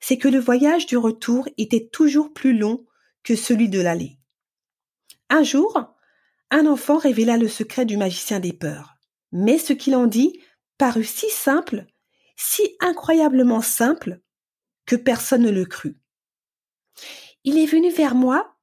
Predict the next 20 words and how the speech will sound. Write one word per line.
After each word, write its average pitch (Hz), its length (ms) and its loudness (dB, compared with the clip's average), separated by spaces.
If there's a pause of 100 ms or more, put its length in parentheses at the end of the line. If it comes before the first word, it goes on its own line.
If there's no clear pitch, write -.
raconta-t-il, « 180 840 -4 (300)
m'a 285 180 2
pris - 260 -4
les 349 140 4
deux 277 180 4
mains 294 160 4
dans 247 380 0
les 220 160 0
siennes 277 320 0 (320)
et 277 80 4
m'a 277 160 2
chuchoté. 262 640 -2 (680)
Derrière 277 320 0
chaque - 320 -4
peur, 359 320 0 (160)
il 262 140 -2
y 262 100 2
a 262 120 -4
un 285 120 0
désir. 240 600 -4